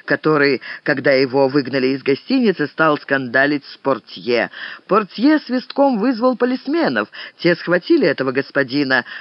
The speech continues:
подбросили вверх, и он упал на землю. Они повторили это раза четыре, пока бедняга не потерял сознание, тогда его унесли. Весьма энергичный приём.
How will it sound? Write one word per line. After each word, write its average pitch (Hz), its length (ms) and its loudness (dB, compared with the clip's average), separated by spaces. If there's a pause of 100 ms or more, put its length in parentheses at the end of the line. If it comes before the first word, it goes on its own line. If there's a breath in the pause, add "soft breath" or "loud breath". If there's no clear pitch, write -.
(100)
подбросили 180 760 2
вверх, 202 580 2 (240 loud breath)
и 131 80 -2
он 214 220 4
упал 165 320 0
на 165 160 -2
землю. 110 580 -4 (220 loud breath)
Они 147 260 2
повторили 170 640 0
это 170 300 2
раза 214 520 2
четыре, 190 840 -2 (440 loud breath)
пока 151 360 2
бедняга 147 560 -2
не 151 100 -2
потерял 156 460 0
сознание, 151 800 0
тогда 156 300 -4
его 135 300 0
унесли. 110 680 -4 (600)
Весьма 214 720 0
энергичный 165 720 -4
приём. 143 520 0